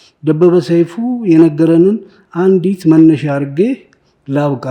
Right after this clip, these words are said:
ደበበ ሰይፉ፣ እ፣ እንትን ስንወስድ ነው፣ ስልጠና ስንወስድ፣ የስነ ጽሁፍ ስ-፣ ስልጠና ስንወስድ፣ እ፣ እንደምታውቁት ነው፣ እንትን ነው። ልክ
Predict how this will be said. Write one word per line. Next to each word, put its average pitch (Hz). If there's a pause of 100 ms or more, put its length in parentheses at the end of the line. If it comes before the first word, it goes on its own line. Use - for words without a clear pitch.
ደበበ 143
ሰይፉ፣ 156 (640)
እ፣ 151 (580)
እንትን 170
ስንወስድ 151
ነው፣ 120 (220)
ስልጠና 139 (100)
ስንወስድ፣ 147 (520)
የስነ 143
ጽሁፍ 139
ስ-፣ 156
ስልጠና 147
ስንወስድ፣ 160 (2750)
እ፣ 147 (280)
እንደምታውቁት 156
ነው፣ 143
እንትን 143
ነው። 113 (360)
ልክ 139